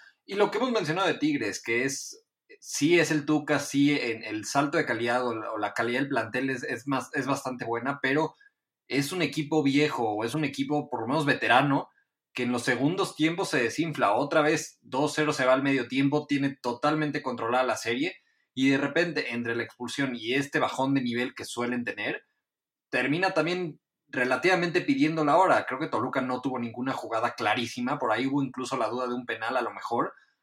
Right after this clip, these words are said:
pero, eh, un rival más fuerte como debe de ser Cruz Azul, eh, va a aprovechar esto. Si Tigres tiene una ventaja en esta serie, pero se vuelve a cansar y, y vuelve a, a darle toda la iniciativa al rival, yo no creo que le alcance contra Cruz Azul.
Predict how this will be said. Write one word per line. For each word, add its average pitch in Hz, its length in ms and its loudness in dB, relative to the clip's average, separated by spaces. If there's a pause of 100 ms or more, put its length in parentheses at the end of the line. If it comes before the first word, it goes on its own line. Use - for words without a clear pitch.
(500)
pero, 147 440 4
eh, - 60 -10 (260)
un 135 160 -2
rival 135 320 6
más 135 200 0
fuerte 127 440 2
como 101 280 -2
debe 127 200 2
de 113 60 2
ser 117 220 -4
Cruz 120 160 -4
Azul, 127 480 -4 (340)
eh, 98 120 -12
va 113 160 4
a 151 40 8
aprovechar 135 500 2
esto. 160 320 -2
Si 101 200 -10
Tigres 156 320 2
tiene 156 180 0
una 151 140 0
ventaja 127 360 0
en 135 80 0
esta 135 200 -2
serie, 127 440 -2
pero 107 200 -2
se - 160 -4
vuelve 151 300 2
a 151 80 2
cansar 131 520 2 (320)
y, 110 300 -12
y - 20 -8
vuelve 151 400 2
a, 139 100 2 (240)
a 120 80 0
darle 143 280 2
toda 143 180 0
la 139 60 2
iniciativa 123 440 -4
al 127 80 -4
rival, 117 360 -2
yo 127 180 -2
no 123 220 -6
creo 117 320 -2
que 113 80 -6
le 95 80 -2
alcance 107 420 -4
contra 92 240 -6
Cruz - 180 -14
Azul. 92 340 -10